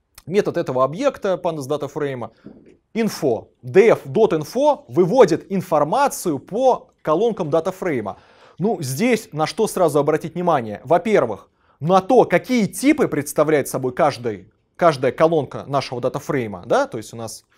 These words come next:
есть нечисловые типы, вот они, объекты. Есть числовые, тип int, э, есть тип float шестьдесят четыре,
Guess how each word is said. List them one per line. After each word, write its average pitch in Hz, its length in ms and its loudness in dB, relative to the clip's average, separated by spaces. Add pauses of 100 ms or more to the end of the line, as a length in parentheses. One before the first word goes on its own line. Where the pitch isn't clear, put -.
(220)
есть 139 260 -6
нечисловые 214 480 -2
типы, 202 260 -8
вот 180 180 -6
они, 160 160 -2
объекты. 143 580 -6 (1500)
Есть 156 220 0
числовые, 233 580 0 (100)
тип - 300 -4
int, 196 260 0 (460)
э, 113 460 -10
есть 175 280 -4
тип - 200 -8
float 175 300 0
шестьдесят 180 280 -2
четыре, 262 640 -4